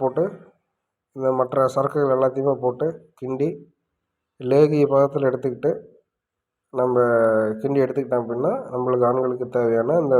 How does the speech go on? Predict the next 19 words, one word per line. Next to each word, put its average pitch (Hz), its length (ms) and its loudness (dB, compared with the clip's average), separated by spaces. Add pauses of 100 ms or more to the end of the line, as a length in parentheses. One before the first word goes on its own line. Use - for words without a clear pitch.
(120)
முருங்கை 131 340 0
விதை 117 180 -2 (200)
லேகியம் 120 360 -2
வந்து 117 180 -4 (240)
ரெடி 107 200 -4
ஆயிடும். 110 340 -2
இதெல்லாம் 127 300 0
வந்து 123 240 -2
மிக்ஸ் 117 240 -10
பண்ணது. 120 300 -2 (1000)
ஃபைனலாக 135 380 2
வந்து 139 200 2
நம்மளுக்கு 127 360 0 (340)
ப்ராடக்ட் 127 400 0
வந்து 127 160 -2
இதுல 127 200 2
இருந்து 127 200 -2 (600)
அவுட்புட் 120 380 -6
எடுத்துருவோம். 110 380 -6